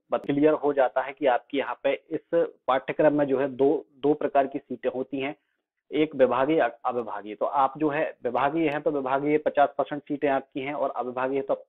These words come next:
अविभागीय पचास परसेंट सीटें आपकी हैं। अब यहाँ पे रिक्त संस्थाओं की जो सूची होती है उसमें कितनी सीटें हैं, कुल कितनी सीटें हैं और कौ-, कौन कौन से यहाँ पे विद्यालय हैं,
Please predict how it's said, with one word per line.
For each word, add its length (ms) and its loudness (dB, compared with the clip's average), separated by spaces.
अविभागीय 400 0
पचास 340 0
परसेंट 240 -8
सीटें 180 -10
आपकी 300 -14
हैं। 140 -16
अब 180 2
यहाँ 160 0
पे 140 2
रिक्त 260 2
संस्थाओं 460 2
की 120 -4
जो 120 2
सूची 360 -2
होती 300 0
है 100 -2
उसमें 240 -6
कितनी 320 -2
सीटें 400 0
हैं, 180 -8
कुल 140 6
कितनी 320 -2
सीटें 320 -2
हैं 120 -6
और 180 0
कौ-, 320 -6
कौन 160 0
कौन 200 -4
से 120 -4
यहाँ 180 -2
पे 120 0
विद्यालय 480 -4
हैं, 120 -6